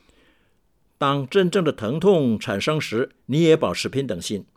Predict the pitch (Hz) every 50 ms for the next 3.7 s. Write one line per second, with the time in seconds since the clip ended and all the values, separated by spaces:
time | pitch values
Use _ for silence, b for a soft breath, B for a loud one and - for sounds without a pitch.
0 | _ _ _ _ _ _ _ _ _ _ _ - 104 131 151 160 156 - 110 110
1 | 113 120 - - 113 107 117 135 147 151 214 175 139 - 127 104 101 101 - -
2 | 123 139 147 139 - 104 104 - 123 - - - 165 151 151 151 139 123 123 110
3 | 101 - 113 135 147 135 95 92 - 120 120 127 -